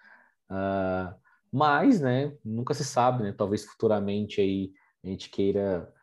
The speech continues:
utilizar, é, algo aí mais performático, né? Hoje a gente não tem problema de performance, né? Mas futuramente a gente pode ter uma necessidade de ter algo um pouco mais performático, vamos dizer assim, né?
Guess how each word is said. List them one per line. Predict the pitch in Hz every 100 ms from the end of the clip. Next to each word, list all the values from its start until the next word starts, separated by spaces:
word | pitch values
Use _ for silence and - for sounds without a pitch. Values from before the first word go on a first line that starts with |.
| _ -
utilizar, | 87 95 98 98 95 98 92 90 - _
é, | 87 90 85
algo | - 90 95 87
aí | 98 98
mais | 95 -
performático, | - 104 - 92 92 107 135 131 - 92
né? | 101 110 _
Hoje | 110 131 147 151
a |
gente | 156 - 143 139 131
não | 131
tem | 139
problema | 139 139 131
de | -
performance, | 143 - 131 117 92 -
né? | 92
Mas | 95 98 92 - _ - - _ _ _ _ _ _ -
futuramente | 98 98 107 107 104 107 113 127 127 127 - _ -
a |
gente | 95 98 - _ -
pode | 107 107 -
ter | 110
uma | 110
necessidade | 110 104 113 113 104 104 104
de | 107 104
ter | 107
algo | 110 107
um | 110
pouco | 110 -
mais | 110 107
performático, | - - 120 113 107 101 - 95
vamos | 92
dizer | 92 92
assim, | - 95 85
né? | 101